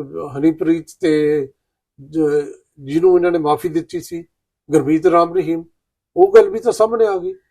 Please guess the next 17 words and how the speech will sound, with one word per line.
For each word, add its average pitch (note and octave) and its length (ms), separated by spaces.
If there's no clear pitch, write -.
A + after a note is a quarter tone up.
ਬਹੁਤ D#3+ 300
ਸਾਰੀਆਂ G3 360
ਗੱਲਾਂ C3+ 340
ਨੇ C3+ 260
ਜਿਨ੍ਹਾਂ D#3 320
ਦੇ D#3 120
ਜਵਾਬ B2+ 680
ਲੈਣੇ C#3+ 720
ਨੇ C#3+ 140
ਲੋਕਾਂ C3+ 440
ਨੇ, C3+ 280
ਤੇ D#3+ 60
ਫੇਰ E3 560
ਸ਼੍ਰੋਮਣੀ C3+ 440
ਅਕਾਲੀ C3 320
ਦਲ B2+ 200
ਜਿਹੜਾ A#2+ 240